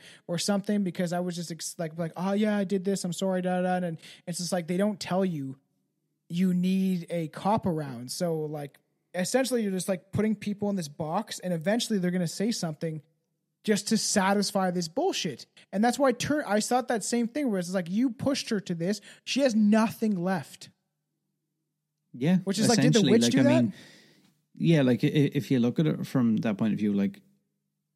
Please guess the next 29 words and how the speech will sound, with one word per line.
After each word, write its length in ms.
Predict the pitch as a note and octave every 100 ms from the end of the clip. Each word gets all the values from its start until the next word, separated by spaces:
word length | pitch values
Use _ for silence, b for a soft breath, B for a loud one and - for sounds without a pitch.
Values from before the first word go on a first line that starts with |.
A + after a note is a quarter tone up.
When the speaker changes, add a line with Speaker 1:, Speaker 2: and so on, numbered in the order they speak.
| -
Speaker 2:
okay, 260 | A#2 A#2
her 160 | G#2+ A2+
decision 500 | A2 - A#2 G#2+ A#2+
to 100 | A#2+
sign 240 | - A2+
the 80 | G#2+
Devil's 340 | G#2 G#2 G2 -
Book, 360 | G#2+ - - - _
I 140 | - G#2+
think 200 | D#3 D3
it 80 | B2
makes 240 | G#2+ G2
a 40 |
lot 140 | A2 F#2+
of 80 | F#2
sense. 360 | G2+ G#2 - b b b b b _
She 200 | - A2+
spent 460 | - A2 G#2+ - -
her 300 | A#2+ G#2+ G#2
entire 520 | G2+ G#2 A2 G#2+ A2
life, 280 | G#2 G2 G#2+
I'm 180 | B2 A#2+
assuming, 540 | B2 - C3 C3 C#3 C3 b b b b _
um, 580 | - G2 G2 F#2+ F#2+ G2+
being 240 | G2 A2 G2+
made 220 | G2+ G2+
to, 120 | -
like, 180 | G#2+ G2+ G2 G#2+
devote 560 | - G#2 F#2 G2 F#2+ G#2